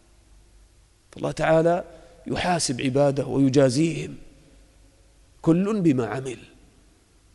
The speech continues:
بعدله ورحمته جل وعلا، والأمر يومئذ لله.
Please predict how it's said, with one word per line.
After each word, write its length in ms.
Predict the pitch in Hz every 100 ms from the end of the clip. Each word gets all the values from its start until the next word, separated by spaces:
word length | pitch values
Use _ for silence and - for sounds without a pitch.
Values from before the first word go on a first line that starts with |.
| _
بعدله 640 | 110 139 185 185 175 160 247
ورحمته 800 | 226 156 135 123 127 110 113 -
جل 220 | 127 120
وعلا، 440 | 120 - - - - _ _ _ _ _ _ -
والأمر 540 | 160 - 254 226 202
يومئذ 500 | 196 240 196 214 175
لله. 560 | 156 131 123 131 131